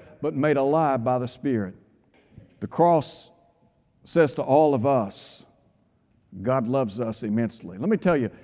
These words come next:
let me just close by saying this. When I go back and look at Calvary, as I see Jesus stretched out upon that cross, in my mind, what held him on that cross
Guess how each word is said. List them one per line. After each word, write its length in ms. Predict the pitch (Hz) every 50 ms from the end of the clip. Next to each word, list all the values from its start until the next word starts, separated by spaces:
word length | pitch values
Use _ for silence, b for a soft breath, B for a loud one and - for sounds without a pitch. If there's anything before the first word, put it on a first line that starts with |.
| B B B
let 80 | - 180
me 80 | 202 160
just 180 | 165 147 -
close 300 | - 151 151 139 131 117
by 140 | - 127 113
saying 380 | 107 - 143 131 117 107 104 95
this. 520 | 110 113 98 85 - - - - - - _ - _ _ _ _ _ _ _ _ _ _
When 120 | 113 139
I 100 | 147 175
go 140 | 196 202 214
back 340 | 170 151 165 170 170 160 -
and 200 | 147 131 123 123
look 240 | 131 147 147 - 147
at 520 | 131 120 110 - - - - _ _ _ -
Calvary, 560 | - 143 131 113 104 92 - - - 65 - - _ _ _ _ _ _ _ _ _ _ _ _ _ _ _ _ _ _ _ _ _ _
as 140 | - 113 110
I 80 | 151 165
see 240 | 156 - 202 180 139
Jesus 500 | 113 165 190 196 190 151 170 180 151 -
stretched 480 | - - - 180 185 175 180 - -
out 220 | 170 151 143 135 123
upon 320 | 110 - 143 147 139 123
that 220 | 117 131 120 -
cross, 760 | - - 143 131 120 104 90 85 - - - - - - - _ _ _ _ _ _ _ _ _ _ _
in 200 | 147 165 156 143
my 200 | 143 156 175 196
mind, 600 | 190 175 165 156 151 147 143 143 147 143 143 196 - - - - - - - - _ _ _ _ _ _
what 340 | 90 98 123 165 190 -
held 400 | - 131 131 175 196 202 208 196
him 320 | 165 180 196 202 185 175 170
on 300 | 160 151 156 165 151 135
that 240 | 151 151 135 - -
cross 720 | - 147 147 127 110 95 87 - - - - - - -